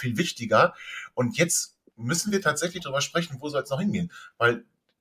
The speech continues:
ge-, das erste Top-Team, das ihr jetzt geschlagen habt, den H S V zwei zu eins und ihr seid plötzlich Vierter. Also,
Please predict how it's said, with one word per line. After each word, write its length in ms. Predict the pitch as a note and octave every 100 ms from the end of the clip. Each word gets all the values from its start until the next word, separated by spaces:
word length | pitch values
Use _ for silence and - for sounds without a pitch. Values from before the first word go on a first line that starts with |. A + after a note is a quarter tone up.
| -
ge-, 180 | A#2+ -
das 160 | A#2+ -
erste 300 | F3 G3+ -
Top-Team, 320 | F#3 - F3
das 160 | D#3
ihr 60 | D3
jetzt 160 | C#3+ C3+
geschlagen 360 | - D3 E3+
habt, 140 | F3 E3+
den 140 | C3+
H 80 | C3
S 140 | C3
V 180 | D3+ D#3+
zwei 240 | E3+ C#3 C3
zu 180 | -
eins 480 | - D3+ G#3 - - _ _ _ _ _ _ _ -
und 100 | C3+
ihr 60 |
seid 140 | C#3+ D#3
plötzlich 300 | E3 A#2+ -
Vierter. 520 | A#3 D#3+ B2 G#3 - _ _ _ _ _ _ _ _ -
Also, 180 | C3 C3